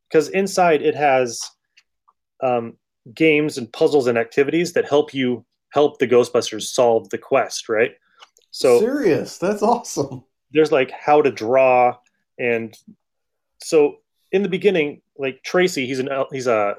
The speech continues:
Speaker 1: he's a, he's a gorilla, right?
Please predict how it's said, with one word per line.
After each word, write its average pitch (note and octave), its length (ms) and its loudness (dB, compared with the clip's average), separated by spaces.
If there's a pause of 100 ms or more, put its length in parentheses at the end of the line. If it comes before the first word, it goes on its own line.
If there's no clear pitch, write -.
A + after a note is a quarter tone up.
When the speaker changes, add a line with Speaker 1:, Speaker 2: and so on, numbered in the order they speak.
(120)
Speaker 1:
he's A#2+ 140 -10
a, A2+ 140 -4 (840)
he's C3+ 140 -6
a C3+ 60 4
gorilla, A2+ 380 0 (500)
right? A2+ 260 0